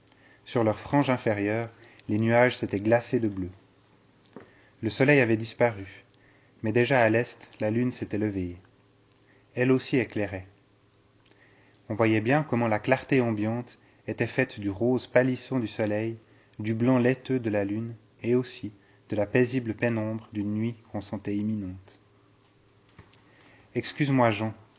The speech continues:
voici le crépuscule, et il faut que je prie. » Samba Diallo se leva, se tourna vers l'est, leva les bras, mains ouvertes, et les laissa tomber, lentement. Sa voix retentit.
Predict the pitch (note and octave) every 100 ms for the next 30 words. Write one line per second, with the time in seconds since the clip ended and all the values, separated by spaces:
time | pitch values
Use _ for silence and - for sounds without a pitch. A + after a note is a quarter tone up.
0 | _ _ - A#2 A#2+ C3 A2+ - B2 B2
1 | - - F#2+ F#2+ - A2+ A2 - A#2 G#2+
2 | A2 - G#2+ F#2+ - _ _ _ - _
3 | _ _ _ _ _ _ _ _ - -
4 | _ _ _ _ - C3+ D#3 C3 B2+ C#3
5 | - A2 A2+ G#2 A2 - _ - - -
6 | - A#2 C#3 D3 A#2+ G#2 G#2 A2 - -
7 | _ _ _ - - A#2+ C#3 B2 A2 G2+
8 | G#2 G#2+ - B2+ C3 G#2+ A2 - - -
9 | - A2 A2 A2+ A#2+ - A#2 G#2+ G2+ G2+
10 | _ _ _ _ - A2+ A2+ G#2 F#2+ F#2
11 | _ _ _ _ _ - - _ _ _
12 | - A2 A2 A2+ A2+ - A2 -